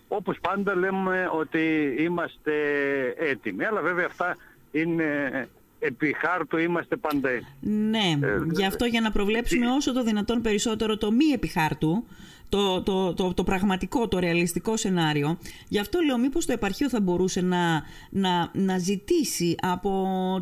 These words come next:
Speaker 2: μηχανικούς να ελέγξουν κάποια κτίρια, όπως το νοσοκομείο, όπως
Speaker 1: Κοιτάξτε.
Speaker 2: διάφορα σχολεία. Έχει τη δυνατότητα να το κάνει;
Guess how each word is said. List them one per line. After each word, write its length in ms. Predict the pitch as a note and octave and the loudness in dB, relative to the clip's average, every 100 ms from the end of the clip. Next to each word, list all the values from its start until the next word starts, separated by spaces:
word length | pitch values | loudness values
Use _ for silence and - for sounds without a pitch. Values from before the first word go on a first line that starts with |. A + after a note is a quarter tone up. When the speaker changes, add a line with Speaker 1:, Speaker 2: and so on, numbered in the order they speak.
| - | -4
Speaker 2:
μηχανικούς 960 | A3 A3 D4 D4+ F4 - A#3 D3+ - - - - | -2 -2 2 0 0 0 2 2 0 -10 -18 -8
να 180 | A3 A#3 | -2 0
ελέγξουν 500 | C4 F4+ F#4+ - G#3 | 2 2 2 0 0
κάποια 340 | F#3 E3+ - | 0 0 -2
κτίρια, 500 | E3+ - E3+ D3 C#3 | -4 0 0 2 0
όπως 220 | C#3 F3 E3 | 0 -2 -2
το 80 | |
νοσοκομείο, 840 | G3+ G#3 A#3+ C4+ C#4+ C4+ F#3+ D3+ C#3 - - | -4 -4 -2 0 2 4 2 0 -2 -8 -14
όπως 360 | - C3+ F3 G3 | -4 -2 0 0
Speaker 1:
Κοιτάξτε. 300 | C3 C#3+ A3+ | 2 0 0
Speaker 2:
διάφορα 320 | A#3 B3+ C4+ | 0 0 -2
σχολεία. 480 | C#4 D4+ E4 C#4 D#3+ D3 | 0 0 2 2 2 2
Έχει 100 | D3+ | 0
τη 80 | E3+ | -2
δυνατότητα 420 | E3+ E3 E3 E3+ | 0 0 -2 -2
να 100 | E3 | -2
το 80 | E3 | -2
κάνει; 520 | B3 G3+ D#3 B2+ | -2 0 2 0